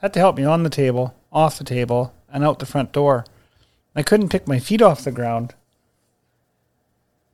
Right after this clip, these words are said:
It's one of those things that gets your brain thinking, like, "Wow, is this it? <laughs> Am I wheelchair bound?" So I waited two days, went back to the chiropractor, got a little bit of mobility back.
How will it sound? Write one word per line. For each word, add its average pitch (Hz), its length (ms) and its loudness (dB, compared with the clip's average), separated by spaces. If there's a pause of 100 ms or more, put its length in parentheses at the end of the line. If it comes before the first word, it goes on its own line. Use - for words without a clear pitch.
(460)
It's - 100 -12
one 220 140 6
of 240 60 4
those 180 200 6
things 208 220 0
that 170 80 -4
gets 170 240 -2
your 139 80 -6
brain 170 260 0
thinking, 139 460 -4
like, 117 260 -6
"Wow, 131 380 2 (300)
is - 60 -20
this 147 220 -4
it? 180 220 2 (220)
<laughs> - 180 -20 (320)
Am 123 160 -2
I 135 100 2
wheelchair 165 480 0
bound?" 214 420 2 (2000)
So - 160 2
I 170 120 8
waited 175 380 4
two 170 140 -2
days, 156 340 2
went 139 160 -2
back 156 260 4
to - 60 -16
the 147 80 -4
chiropractor, 127 840 -2 (1400)
got 180 140 6
a 185 40 6
little 180 140 8
bit 160 160 0
of - 20 -14
mobility 123 460 -2
back. 120 400 0